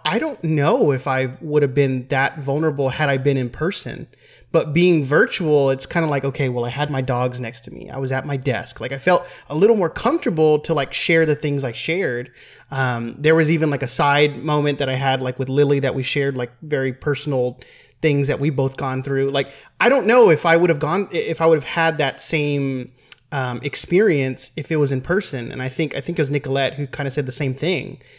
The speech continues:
you know? So it's, it's interesting how, how things can still work out even when they are, when they are virtual. And of course, we're doing it to, um, to keep safe.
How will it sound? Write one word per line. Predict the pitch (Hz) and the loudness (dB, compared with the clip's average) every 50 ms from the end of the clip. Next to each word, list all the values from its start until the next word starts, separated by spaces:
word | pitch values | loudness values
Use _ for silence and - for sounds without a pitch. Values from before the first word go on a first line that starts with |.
| _ _ _ | _ _ _
you | 143 135 | -10 -8
know? | 131 123 127 131 139 | -6 -4 -4 -6 -6
So | 135 - 170 160 160 - | 0 2 2 2 4 2
it's, | 214 208 - - | -2 -2 -2 -2
it's | 220 233 - | -4 -2 0
interesting | 320 330 - 294 - - - 135 117 117 135 | -2 -2 -2 -2 -2 -2 -2 -4 -4 -6 -8
how, | - - 175 165 156 151 147 143 - - - - _ _ _ - | -4 0 4 4 4 4 4 2 0 -6 -14 -20 _ _ _ -4
how | - 170 | -4 -2
things | 160 - 185 196 196 190 - | 0 2 4 4 4 2 0
can | - 175 156 | 0 -2 -2
still | - - 214 196 180 160 | 2 4 4 4 6 6
work | 165 165 156 - | 4 4 4 2
out | 147 135 127 117 - - - | 2 0 0 -2 -4 -6 -8
even | 165 151 151 151 139 131 | -6 -4 -2 -2 -2 0
when | 131 135 139 135 | -2 -2 -2 -2
they | 127 123 | -2 -2
are, | 123 120 120 120 117 110 113 - - | -4 -4 -4 -4 -4 -6 -8 -10 -10
when | - 135 127 | -8 -6 -6
they | 127 | -6
are | - 120 127 127 | -6 -6 -6 -6
virtual. | 123 123 123 120 - - 131 123 | -6 -6 -8 -6 -6 -6 -4 -4
And | 120 123 | -4 -6
of | 123 - | -8 -6
course, | - 135 127 - | -4 -4 -4 -4
we're | - 135 131 131 | -4 -4 -2 -2
doing | 131 131 131 131 127 | -2 -2 -2 -2 -2
it | 123 120 123 | -4 -6 -8
to, | - - 127 123 120 120 - - - - - - _ _ | -10 -10 -8 -8 -8 -10 -14 -18 -20 -20 -20 -20 _ _
um, | - - 87 80 71 60 - - - - - 67 64 - - | -10 -8 -8 -8 -8 -10 -12 -14 -16 -16 -16 -14 -16 -14 -14
to | - - | -10 -4
keep | - 175 156 | -2 0 0
safe. | - - 135 127 135 - - - | 2 2 2 0 0 -2 -8 -16